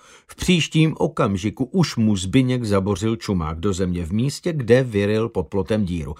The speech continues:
"Co to je tohle? Co to je?" Fida to rozlítilo a ohnal se po něm.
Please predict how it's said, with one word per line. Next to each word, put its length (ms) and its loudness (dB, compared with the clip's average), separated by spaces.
"Co 120 2
to 100 -2
je 80 -4
tohle? 280 -6
Co 180 0
to 160 4
je?" 200 2
Fida 280 8
to 100 4
rozlítilo 720 2
a 100 0
ohnal 380 8
se 140 0
po 140 -6
něm. 240 -6